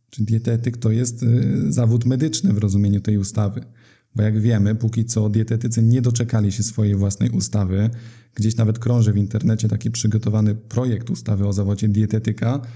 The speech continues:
ale póki co jest tylko projekt i nie wszedł on w życie. Nie wiem też, czy, czy w ogóle ktoś się nim tak naprawdę zajmuje. Więc dietetycy muszą opierać się na innych, mniej jasnych przepisach.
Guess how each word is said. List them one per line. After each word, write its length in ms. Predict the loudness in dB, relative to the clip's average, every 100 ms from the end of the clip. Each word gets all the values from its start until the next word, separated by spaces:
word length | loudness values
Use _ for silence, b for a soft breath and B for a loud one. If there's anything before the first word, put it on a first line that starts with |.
| B B -4
ale 240 | 0 0
póki 260 | 0 -2 0
co 120 | 0
jest 120 | 2
tylko 220 | 0 -2
projekt 520 | -2 0 0 -2 -6 0
i 320 | 2 2 -2 -6 -12 -2 0 2 2 2
nie 180 | 0
wszedł 260 | 0 0 2
on 120 | 2
w 60 | 2
życie. 320 | 0 2 2
Nie 260 | 2 2 2
wiem 240 | 0 0
też, 320 | -2 -4 -4
czy, 340 | -4 -2 0 -4 B B B
czy 140 | -4 0
w 80 |
ogóle 640 | 0 2 2 2 0 0 -4
ktoś 260 | -6 -4 -4
się 220 | 0 2
nim 180 | 2 2
tak 180 | 0 -2
naprawdę 380 | 0 0 0
zajmuje. 520 | 2 4 4 4 2 -4 B B B B _ 0
Więc 540 | 2 2 0 0 -4 -8 _ _ -6
dietetycy 560 | 0 0 0 -2 2 4
muszą 320 | 4 2 0
opierać 400 | 0 0 -2 -2
się 140 | 0
na 260 | 0 0 -2
innych, 520 | 0 2 0 -4 -4
mniej 360 | 0 2 2 2
jasnych 340 | 0 0 -4
przepisach. 640 | -4 -6 -4 -4 -6 -12